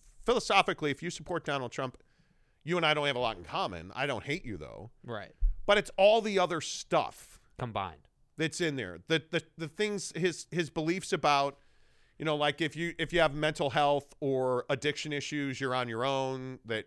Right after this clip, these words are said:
Speaker 1: you know, we shouldn't help those people. Uh, there's just
Speaker 2: Yeah.
Speaker 1: a bunch of bullshit, like,
Speaker 2: Right.
Speaker 1: that I just don't align with, frankly.
Speaker 2: Yeah.
Speaker 1: But he's gonna essentially be married to my mother-in-law, a woman that's very important in my life.
Speaker 2: Mm-hmm.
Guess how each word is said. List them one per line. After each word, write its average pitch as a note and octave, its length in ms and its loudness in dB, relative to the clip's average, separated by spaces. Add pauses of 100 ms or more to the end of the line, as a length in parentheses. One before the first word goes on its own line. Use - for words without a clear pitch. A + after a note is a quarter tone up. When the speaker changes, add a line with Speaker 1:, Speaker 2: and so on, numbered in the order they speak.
(160)
Speaker 1:
you C3 140 -4
know, B2 80 -2
we B2 200 -4
shouldn't A#2 320 -6
help D3+ 260 -2
those C#3 200 -2
people. C#3 540 -4
Uh, F3 100 -10
there's G3 140 -12
just G#2 240 -4
Speaker 2:
Yeah. - 60 -8
Speaker 1:
a - 20 -14
bunch - 200 -10
of G#2+ 100 -8
bullshit, G#2 500 -8
like, G#2 140 -2
Speaker 2:
Right. G2+ 260 -6 (220)
Speaker 1:
that E3 100 2
I G#3 140 6
just G3+ 240 -2
don't D#3+ 180 0
align B2 340 -4
with, E2+ 160 -12
frankly. F2 480 -10
Speaker 2:
Yeah. A#2 260 -8 (380)
Speaker 1:
But G3 200 6
he's G3 280 -6
gonna A#3 360 -2 (260)
essentially E3+ 440 -4
be C3 120 -4
married D3 300 -2
to C#3 80 -10
my A#2 120 -6
mother-in-law, G2 540 -6 (420)
a - 80 0
woman F3 320 0
that's D3+ 140 -4
very D3+ 260 0
important D3 400 -6
in A#2 60 -8
my A2 160 -6
life. E3 440 -8
Speaker 2:
Mm-hmm. G#2+ 340 -10